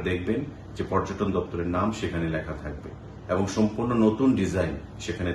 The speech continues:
থাকবে, আপনারা দেখবেন। কিন্তু এই যে ডিজাইন বা এই যে নাম বা এই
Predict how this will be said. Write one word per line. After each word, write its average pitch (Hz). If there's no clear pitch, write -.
থাকবে, 82
আপনারা 82
দেখবেন। -
কিন্তু 95
এই 123
যে 156
ডিজাইন 82
বা 87
এই 127
যে 135
নাম 80
বা 101
এই 143